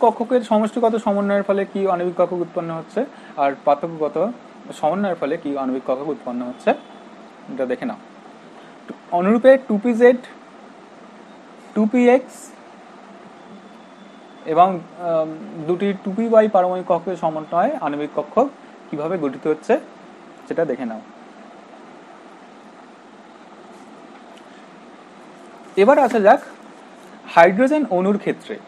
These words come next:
হাইড্রোজেন অণুর প্রতিটি এইচ পরমাণুর ওয়ান এস কক্ষকে একটি ইলেকট্রন থাকে।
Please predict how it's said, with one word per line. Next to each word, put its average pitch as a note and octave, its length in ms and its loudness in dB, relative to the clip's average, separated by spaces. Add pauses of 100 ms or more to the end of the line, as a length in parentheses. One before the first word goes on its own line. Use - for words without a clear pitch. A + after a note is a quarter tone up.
(880)
হাইড্রোজেন B3+ 580 4
অণুর B3 460 4
প্রতিটি G#3 380 2
এইচ F#3+ 300 2
পরমাণুর A3+ 540 0 (1000)
ওয়ান E3+ 300 6
এস D4 200 0
কক্ষকে G3 760 2
একটি F3 300 -2
ইলেকট্রন E3 340 -2
থাকে। A#2+ 280 -8